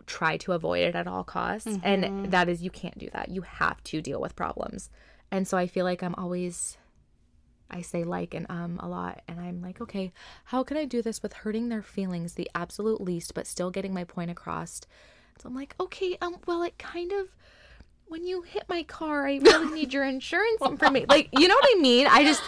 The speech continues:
Speaker 1: hate it, and I
Speaker 2: That's
Speaker 1: don't know how to
Speaker 2: funny.
Speaker 1: do it. So I just, yeah. Anyway, it's not great.
Speaker 2: Yeah.
Speaker 1: Oh, one thing. If I am your friend, I will call you on the phone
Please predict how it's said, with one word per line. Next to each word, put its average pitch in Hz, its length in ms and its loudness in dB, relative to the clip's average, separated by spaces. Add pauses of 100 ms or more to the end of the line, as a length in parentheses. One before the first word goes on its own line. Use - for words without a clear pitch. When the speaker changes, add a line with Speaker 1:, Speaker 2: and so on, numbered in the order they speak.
(380)
Speaker 1:
hate 285 340 6
it, 240 340 8
and 247 140 8
I 269 60 12
Speaker 2:
That's 262 100 8
Speaker 1:
don't 254 180 8
know - 60 4
how 226 100 8
to 277 60 6
Speaker 2:
funny. 196 160 4
Speaker 1:
do 240 160 4
it. 277 180 4
So - 100 0
I 202 120 6
just, 208 400 -2
yeah. 190 220 0 (140)
Anyway, 156 440 -2 (300)
it's 190 240 -4
not 160 200 0
great. 160 440 -4 (420)
Speaker 2:
Yeah. 175 380 -10 (280)
Speaker 1:
Oh, 220 300 10 (480)
one 196 420 4
thing. 165 500 0 (1000)
If 185 260 0 (540)
I 180 140 4
am 180 180 -2
your 220 140 -4
friend, 175 560 -2 (560)
I 185 140 4
will 185 180 2
call 180 260 -2
you 175 400 -8 (220)
on 180 160 -4
the 175 60 -4
phone 185 480 -4